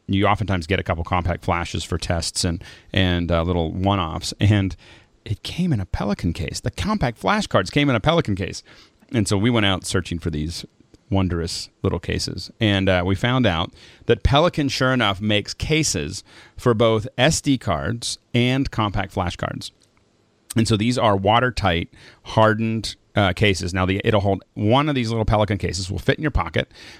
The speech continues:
uh, in your back pocket for me, and you don't worry about sitting on it 'cause it's hardened. Uh, and, um, or, you know, uh, for me, I have, Leo gave me this new jacket, so I have this crazy, you know, all these pockets, and so I can fit, like, two or three of them in there if I need to.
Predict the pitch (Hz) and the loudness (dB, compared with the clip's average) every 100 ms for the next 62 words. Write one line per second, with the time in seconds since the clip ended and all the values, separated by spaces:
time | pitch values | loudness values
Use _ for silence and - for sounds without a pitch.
0 | - 101 90 101 92 98 - 90 - - | -6 0 2 2 2 0 0 -6 -6 -6
1 | 87 87 87 101 98 104 107 104 - - | -4 -4 -2 0 2 2 2 0 2 2
2 | 151 95 - 87 85 - - 92 - 120 | 2 2 0 -4 -6 -6 -4 -4 -2 -6
3 | - - - _ 107 107 104 110 117 113 | -6 -18 -20 _ 0 2 2 0 0 2
4 | 110 107 98 98 98 90 101 98 110 98 | 2 2 2 2 0 -2 0 2 2 2
5 | 101 90 82 90 - 101 107 120 110 98 | 0 -2 -4 -6 -8 0 2 4 4 2
6 | 104 85 - 78 - 64 107 104 92 90 | 0 -2 -6 -12 -12 -12 -6 -2 -2 -2
7 | 82 85 87 90 82 80 - _ _ _ | -2 -4 -2 -2 -2 -6 -12 _ _ _
8 | _ - - 101 87 - 95 - - - | _ -16 -6 -4 -4 -4 -6 -6 -10 -2
9 | 101 87 87 87 87 - - 87 85 85 | 0 0 0 -2 -2 -6 -4 -4 -2 -2
10 | 80 71 85 82 85 87 85 - - - | -2 -2 -2 -2 -4 -4 -8 -8 -10 -6
11 | 98 87 - - - - - 90 - 90 | -4 -4 -6 -8 -8 -10 -8 -6 -4 -2
12 | 87 82 90 - 92 90 101 | -2 -6 -6 -6 -4 -4 -4